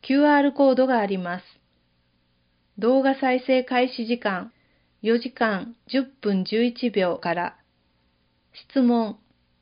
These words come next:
中学校給食の食材等は？小学校の給食は自校方式で、学校給食の概要に従い、伊賀米を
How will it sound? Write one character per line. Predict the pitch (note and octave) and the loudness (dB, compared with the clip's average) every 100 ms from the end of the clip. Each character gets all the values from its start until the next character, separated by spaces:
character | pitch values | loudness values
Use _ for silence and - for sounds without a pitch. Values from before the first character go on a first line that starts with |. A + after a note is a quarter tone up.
| _ _ | _ _
中 | - C4+ C#4 | -4 0 2
学 | C#4+ C#4+ | 0 2
校 | C#4 C#4 | 2 2
給 | D4 C#4 | 2 0
食 | C#4 B3 | 0 -2
の | G#3 G3+ | -2 -4
食 | - G#3+ C4 | -6 -4 -2
材 | C4+ C4 B3+ | 0 0 0
等 | C4+ G#3 | 0 2
は？ | F3+ D#3+ - _ _ _ _ _ _ _ _ _ _ _ _ | 0 -4 -8 _ _ _ _ _ _ _ _ _ _ _ _
小 | - B3+ C4 | -2 0 2
学 | C4+ C4 | 0 0
校 | A#3 | -2
の | A3 | -2
給 | G#3 A3+ A3 | -4 -4 -4
食 | A3+ G#3+ | -6 -2
は | G#3 G3+ | 0 0
自 | G#3 | -4
校 | G#3 C4+ C#4 | 0 2 4
方 | C#4 C4 | 2 0
式 | - - G3 | -2 -6 -4
で、 | F#3+ F3+ _ _ _ - | -2 -4 _ _ _ -4
学 | G#3 G#3 | -4 0
校 | C4 C4 | 0 0
給 | C#4+ C#4+ | 0 0
食 | C#4 A#3+ A3 | 0 -2 -2
の | G#3 G3 | -4 0
概 | G3 A#3+ | 0 0
要 | C4 | 2
に | B3 A#3+ | 2 0
従 | A#3+ A3+ G#3+ G#3 | 0 -2 0 0
い、 | G3+ G3+ _ _ _ _ _ | -2 -6 _ _ _ _ _
伊 | G#3+ | -2
賀 | A3 A3 | 0 0
米 | A3 A3 G#3+ | 0 0 0
を | G#3 | -2